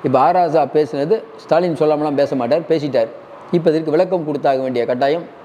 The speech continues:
திருமாவளவன் இருக்குது. மறுபடியும் நம்ம சொல்ற மாதிரி தொடர்ந்து திருமாவளவன், திமுக இப்படியே போயிட்டு இருந்தது என்னன்னாங்க,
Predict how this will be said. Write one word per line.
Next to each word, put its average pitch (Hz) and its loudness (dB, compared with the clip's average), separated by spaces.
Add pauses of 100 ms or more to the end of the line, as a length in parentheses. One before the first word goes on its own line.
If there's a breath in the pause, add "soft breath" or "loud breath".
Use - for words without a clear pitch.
(240)
திருமாவளவன் 151 0
இருக்குது. 120 -2
மறுபடியும் 214 0
நம்ம 165 -6
சொல்ற 160 0
மாதிரி 147 0 (680 loud breath)
தொடர்ந்து 214 4 (220)
திருமாவளவன், 180 0 (160)
திமுக 151 2
இப்படியே 202 0
போயிட்டு 190 -2
இருந்தது 160 -4
என்னன்னாங்க, 175 -2